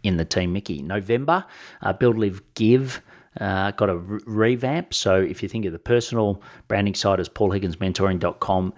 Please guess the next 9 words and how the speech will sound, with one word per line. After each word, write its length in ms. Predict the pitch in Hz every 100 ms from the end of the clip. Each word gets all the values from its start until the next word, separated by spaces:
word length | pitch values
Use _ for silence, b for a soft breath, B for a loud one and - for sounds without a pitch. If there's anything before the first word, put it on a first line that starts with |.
| B -
build 160 | 117 117
live 220 | 95 -
give 200 | 98 92
dot 200 | 85 -
com 380 | - 92 90 - B B B
is 220 | 107 87
the 100 | 92
product 520 | - - 101 101 -
site, 300 | - 117 139